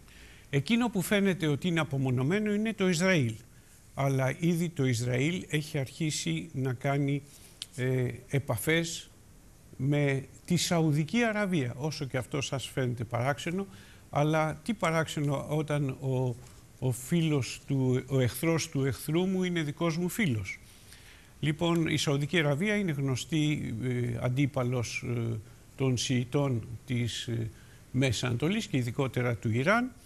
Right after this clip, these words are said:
Και το Κατάρ και το Κουβέιτ και οι άλλες σουνιτικές, ε, οντότητες, τα κράτη του κόλπου, ε, ελπίζουν, ε, ε, είχαν ελπίδες ότι δεν θα, ε, γινότανε συμφωνία στη Γενέβη.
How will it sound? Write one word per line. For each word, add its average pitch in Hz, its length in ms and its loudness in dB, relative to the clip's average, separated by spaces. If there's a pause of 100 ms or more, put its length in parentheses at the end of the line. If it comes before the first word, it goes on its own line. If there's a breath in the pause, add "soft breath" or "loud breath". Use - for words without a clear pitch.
(800 loud breath)
Και 165 600 2
το 151 120 2
Κατάρ 220 480 4 (180)
και 165 120 0
το 135 120 -2
Κουβέιτ 185 600 0
και 147 120 -4
οι 156 160 2
άλλες 175 360 0
σουνιτικές, 135 1000 -2
ε, 117 420 -2 (600 loud breath)
οντότητες, 131 720 0
τα 170 120 -2
κράτη 165 360 0
του 127 600 0 (180)
κόλπου, 151 500 0 (680 loud breath)
ε, 147 140 -2 (140)
ελπίζουν, 208 760 0
ε, 165 80 0
ε, 156 400 0 (240)
είχαν 185 300 2
ελπίδες 185 520 2
ότι 185 220 -2
δεν 185 160 2
θα, 135 160 -4 (160)
ε, 117 400 0
γινότανε 120 560 0
συμφωνία 120 600 0
στη - 140 -6
Γενέβη. 123 540 0